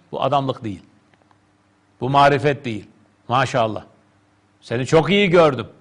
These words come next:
Ne güzel. Rengin daha iyi. Kendin daha güzelsin. İnşallah iyi olacaksın. Cenab-ı Hak afiyet ver, versin. Hep böyle dualar. Babacığım öyle dua ederdi.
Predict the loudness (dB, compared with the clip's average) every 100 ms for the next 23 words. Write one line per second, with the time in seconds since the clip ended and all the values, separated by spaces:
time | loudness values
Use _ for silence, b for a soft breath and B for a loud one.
0 | _ _ _ _ _ -6 0 2 4 4
1 | 0 -12 _ -4 -2 0 -2 2 4 4
2 | 4 4 2 -2 -20 -8 -6 -4 0 4
3 | 4 4 4 4 2 0 -4 -4 0 2
4 | 4 2 2 2 2 2 2 0 -2 -4
5 | B B 0 4 4 4 4 6 4 4
6 | 2 2 4 4 2 -4 b b b 4
7 | 4 2 -4 -6 B B -2 0 0 0
8 | 2 0 0 0 -4 -8 _ _ _ _
9 | -4 -2 -2 -4 -4 -4 -2 -2 -4 -6
10 | -12 -14